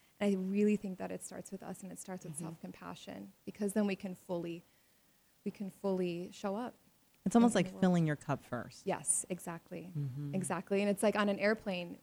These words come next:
Speaker 1: if you wanna help somebody, you have to put on your oxygen mask first before you help
Speaker 2: That.
Speaker 1: someone. And I th-, that's how I see it, is that you've gotta help yourself first, and then you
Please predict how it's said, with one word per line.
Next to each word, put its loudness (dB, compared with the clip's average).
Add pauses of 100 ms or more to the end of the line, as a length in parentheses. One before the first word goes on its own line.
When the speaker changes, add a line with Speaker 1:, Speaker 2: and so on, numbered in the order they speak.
Speaker 1:
if -6
you 2
wanna 2
help 2
somebody, 4
you 4
have 0
to -14
put -2
on 2
your -4
oxygen -8
mask -10
first -2
before 0
you 2
help -4
Speaker 2:
That. -8
Speaker 1:
someone. -2
And -2
I 4
th-, -12 (260)
that's 2
how 0
I 2
see -2
it, -2
is -2
that -6
you've 0
gotta -6
help -12
yourself -6
first, 0 (340)
and 2
then 2
you 0